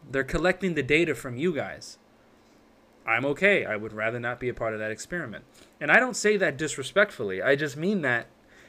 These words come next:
in a literal sense. They're using you guys to collect the data.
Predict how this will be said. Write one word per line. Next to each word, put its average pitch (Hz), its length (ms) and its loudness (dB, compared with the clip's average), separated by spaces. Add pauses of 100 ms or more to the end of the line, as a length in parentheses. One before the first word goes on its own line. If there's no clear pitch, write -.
(120)
in 143 100 -4
a 139 60 -2
literal 139 300 0
sense. 151 360 -2
They're 131 180 0
using 151 440 -4
you 143 120 -4
guys 113 440 -2
to - 100 -12
collect 113 340 -6
the 127 60 -4
data. 120 340 -2